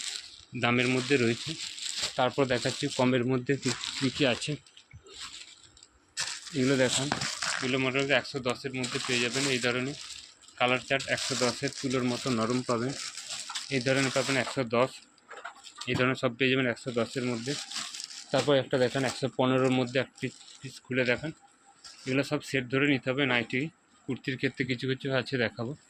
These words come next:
এগুলো হচ্ছে তুলোর মতো একশো পনেরোর মধ্যে পেয়ে যাচ্ছি, চার পিসের বান্ডিল। তার হচ্ছে মাল্টি বাটিক একটা দেখিয়ে দিই। এই ধরনের খুব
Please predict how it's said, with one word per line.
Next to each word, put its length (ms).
এগুলো 240
হচ্ছে 160
তুলোর 380
মতো 320
একশো 200
পনেরোর 300
মধ্যে 280
পেয়ে 160
যাচ্ছি, 240
চার 220
পিসের 260
বান্ডিল। 360
তার 100
হচ্ছে 180
মাল্টি 340
বাটিক 260
একটা 220
দেখিয়ে 300
দিই। 100
এই 120
ধরনের 300
খুব 180